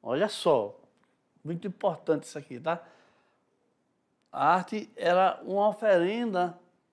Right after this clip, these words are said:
a Deus, aos santos ou falecidos, a fim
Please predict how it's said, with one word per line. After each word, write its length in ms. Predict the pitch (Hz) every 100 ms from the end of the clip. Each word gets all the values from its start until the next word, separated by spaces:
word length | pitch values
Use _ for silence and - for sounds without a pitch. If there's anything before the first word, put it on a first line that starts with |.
| _ _ _ _ _ _ -
a 120 | 175
Deus, 720 | 175 151 170 208 262 - - _ _ _ _ _ _ _ _ _
aos 380 | 151 185 226 208
santos 1000 | - - 202 247 247 285 - - - _ _ _ _ _
ou 200 | 202 233
falecidos, 840 | 233 233 240 220 - 202 165 127 - _ _ _ _ _ _ _ _ _ _ _ _ _ _ _ _ _ _ _ _ _ _ -
a 140 | 156
fim 760 | - - 208 247 247 135 -